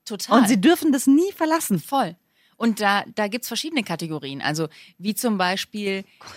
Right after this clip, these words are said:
Speaker 1: die Haare von diesen Menschen riechen oder welches, welchen Weichspüler sie benutzen. Neulich hat eine Kollegin den Weichspüler gewechselt und das habe ich sofort gemerkt. Ich dachte, "Moment, hier stimmt irgendwas nicht. Irgendwas
Speaker 2: <laughs>
Speaker 1: ist hier faul. Aha, der Weichspüler.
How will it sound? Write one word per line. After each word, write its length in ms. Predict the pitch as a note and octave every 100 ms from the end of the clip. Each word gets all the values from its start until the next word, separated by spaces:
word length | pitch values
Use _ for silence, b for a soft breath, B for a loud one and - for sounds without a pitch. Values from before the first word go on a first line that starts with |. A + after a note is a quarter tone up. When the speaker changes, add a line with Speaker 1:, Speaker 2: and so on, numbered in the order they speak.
| B _ _ _ _ F#3
Speaker 1:
die 280 | F#3 F3+
Haare 360 | E3+ G3+ C#4 C#4
von 220 | A#3+ A#3+
diesen 240 | A3 G#3+ G#3+
Menschen 380 | G3+ G#3+ A3
riechen 360 | G3+ G3+ G3 -
oder 260 | - F#3 E3
welches, 460 | F3 F3 F#3 - D#3+
welchen 260 | F3 F3+
Weichspüler 600 | F3 A#3+ C#4+ - B3+ A3+ G#3
sie 100 | G#3
benutzen. 560 | G#3 G3+ G3+ - G#3+ G#3 _ _ _
Neulich 280 | - A3+ C#4
hat 100 | D#4
eine 80 | B3+
Kollegin 380 | - A3 A#3 C4+
den 140 | B3+
Weichspüler 480 | F3 F#3 - - D#3
gewechselt 640 | D3 B2 - - A3 G4+ - _ _ _ _ -
und 100 | G3+
das 80 |
habe 100 | G#3
ich 40 | D#3+
sofort 320 | D#3+ - C#4
gemerkt. 400 | - G3 C3+ _ _ _ _ _ _ _ _
Ich 60 | E3+
dachte, 200 | F3 -
"Moment, 280 | F3 E3 D#3
hier 100 | D3+
stimmt 220 | A#3 C4
irgendwas 280 | - D3 -
nicht. 180 | D3+ _
Irgendwas 520 | - A#3+ C4 A#3+ G#3 G#3+
Speaker 2:
<laughs> 20 |
Speaker 1:
ist 200 | G3+ -
hier 160 | F#3
faul. 300 | F3+ - E3 -
Aha, 320 | F#3+ A3+ D#3 - _ _ _ _
der 120 | D#3+
Weichspüler. 540 | D3+ D3+ - D#3 D#3